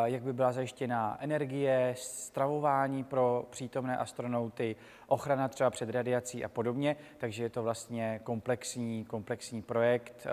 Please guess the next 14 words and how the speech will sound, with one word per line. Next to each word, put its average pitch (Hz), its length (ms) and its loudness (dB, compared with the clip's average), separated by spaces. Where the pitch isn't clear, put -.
a 104 200 -2
samozřejmě 110 600 -6
je 117 80 -2
to 113 200 0
velmi 117 240 2
aktuální 113 480 0
téma 135 640 2
základny 123 420 -2
na 135 120 -4
Měsíci. 151 640 -6
Soutěž 202 480 0
Kensat, 175 680 0
eh, 117 360 0
je 131 420 2